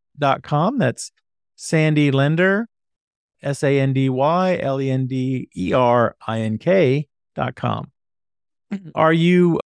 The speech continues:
Speaker 1: advertising your blog, your blog trip on that?
Speaker 2: No, it's not posted on the website. I've got a Twitter account.
Speaker 1: Okay.
Speaker 2: I'm on Twitter, and I'm just Sandy Lender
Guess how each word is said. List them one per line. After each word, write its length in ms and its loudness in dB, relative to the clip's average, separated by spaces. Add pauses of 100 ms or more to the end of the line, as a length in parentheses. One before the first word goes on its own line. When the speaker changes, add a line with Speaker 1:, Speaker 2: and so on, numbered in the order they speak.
(400)
Speaker 1:
advertising 640 0
your 120 -4
blog, 400 0 (280)
your 160 -4
blog 280 0
trip 200 -2
on 140 -2
that? 240 -2 (1000)
Speaker 2:
No, 560 6
it's 260 -4
not 400 2 (340)
posted 600 -4
on 380 0
the 160 -4
website. 760 -2 (600)
I've 100 2
got 140 2
a 60 0
Twitter 520 -2 (380)
account. 340 -4
Speaker 1:
Okay. 120 -6
Speaker 2:
I'm 100 2
on 120 0
Twitter, 420 0 (340)
and 120 4
I'm 100 2
just 220 -6
Sandy 300 0
Lender 400 -2